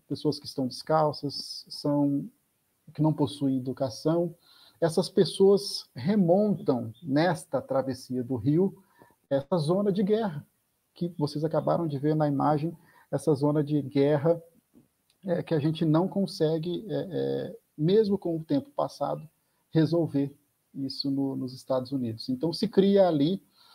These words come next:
ah, um choque de cultura, mesmo lá voltando, quando eu fiz a, o, a contextualização pra vocês, é,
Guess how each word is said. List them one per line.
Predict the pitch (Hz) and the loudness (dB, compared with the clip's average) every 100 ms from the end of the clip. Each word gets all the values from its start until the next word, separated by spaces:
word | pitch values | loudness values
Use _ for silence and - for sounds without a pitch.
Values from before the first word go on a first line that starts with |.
| - - _ _ | -20 -20 _ _
ah, | 151 143 135 127 | 6 8 6 4
um | 170 147 | 0 -2
choque | - - 185 185 147 | 2 6 6 6 0
de | 143 | -2
cultura, | 143 131 143 147 226 262 - | -4 -2 0 2 2 -2 0
mesmo | 180 302 294 254 | 2 4 4 4
lá | 185 208 | 2 0
voltando, | 185 165 - 190 233 156 113 - | 0 0 0 -2 0 -2 -4 -6
quando | - 139 | -4 -2
eu | 139 | -2
fiz | - 151 127 | -2 -2 0
a, | 135 - | -2 -2
o, | 135 - | -6 -6
a | 135 | -4
contextualização | - 143 143 143 131 131 143 | -2 0 0 0 2 0 0
pra | 139 135 | 0 0
vocês, | 127 123 - 151 156 - _ _ _ - | 0 -4 -2 -4 -4 -16 _ _ _ -6
é, | - - - - | -4 -4 -4 -6